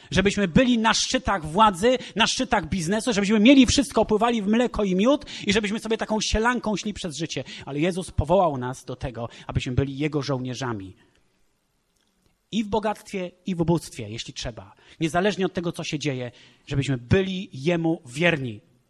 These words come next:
Bo nasze powołanie to jest powołanie do królestwa, w którym głosimy Jego chwałę. Czytałem ostatnio świadectwo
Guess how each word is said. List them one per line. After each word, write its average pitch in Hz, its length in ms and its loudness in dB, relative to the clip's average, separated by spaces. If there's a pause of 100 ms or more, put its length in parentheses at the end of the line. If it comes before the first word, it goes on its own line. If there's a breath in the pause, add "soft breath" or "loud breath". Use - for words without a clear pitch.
(880 soft breath)
Bo 139 80 -4
nasze 208 320 4
powołanie 175 720 4 (180 loud breath)
to 165 80 -6
jest 147 120 -6
powołanie 175 460 0
do 151 120 -4
królestwa, 151 800 -4 (360 soft breath)
w - 60 -6
którym 151 260 -2 (160 loud breath)
głosimy 185 600 2
Jego 165 260 -4
chwałę. 139 600 -4
Czytałem 190 360 -4
ostatnio 160 340 -8
świadectwo 143 640 -8